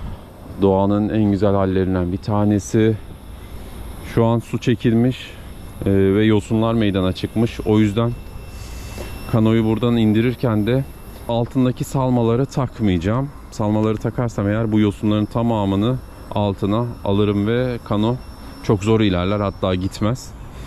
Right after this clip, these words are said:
Salmaları takmadan bu yosunların üstünden kayarak gitmeyi düşünüyorum. Arkadaşlar, manzarayı gördünüz. Nefis. Muhteşem. İnsan buraya gelince bir nefes alıyor. Kafası gerçekten resetleniyor.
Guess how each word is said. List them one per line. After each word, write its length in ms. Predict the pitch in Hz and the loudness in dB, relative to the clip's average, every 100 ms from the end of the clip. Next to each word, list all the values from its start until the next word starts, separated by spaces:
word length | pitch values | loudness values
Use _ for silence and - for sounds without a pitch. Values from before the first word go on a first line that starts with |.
| - - | -14 -10
Salmaları 500 | - 131 127 127 131 | -2 0 2 2 0
takmadan 580 | 123 143 - 101 120 120 | -2 -4 -2 -2 0 2
bu 60 | |
yosunların 420 | 117 110 - 117 120 | 2 2 0 0 0
üstünden 500 | - 101 98 113 123 - - - - - - | -2 0 0 0 -2 -8 -16 -16 -14 -14 -10
kayarak 480 | - 135 110 110 120 | -2 0 2 0 -2
gitmeyi 380 | 113 - 113 101 | -4 -2 0 0
düşünüyorum. 580 | 90 - 92 90 110 120 - - - - - - | -2 0 0 2 0 -2 -6 -16 -14 -14 -8 -2
Arkadaşlar, 720 | 123 123 139 123 107 - 95 82 - - - - - - | 2 2 4 2 2 -2 -4 -6 -14 -20 -20 -18 -18 -4
manzarayı 500 | 147 139 120 123 123 | 2 4 4 4 4
gördünüz. 600 | 117 117 113 104 95 - - 101 | 4 4 4 2 -2 -6 -10 0
Nefis. 720 | 117 123 - 143 - - - - - - - - - | 2 2 0 -2 0 -6 -12 -14 -14 -14 -12 -8 0
Muhteşem. 500 | 147 117 120 120 120 | 0 2 0 2 2
İnsan 360 | 135 147 131 | 2 2 2
buraya 200 | 131 131 | 2 2
gelince 360 | 135 131 110 120 | 2 2 2 2
bir 120 | 120 | 2
nefes 340 | 117 135 120 | 2 0 0
alıyor. 260 | 110 92 101 - - - - - - - - | 0 2 0 -2 -6 -6 -8 -10 -10 -10 -2
Kafası 400 | 131 123 117 123 | 0 2 0 0
gerçekten 520 | 127 117 113 - 110 | 0 0 -2 0 2
resetleniyor. 720 | 117 107 113 - 101 92 104 | 2 2 0 0 0 0 -2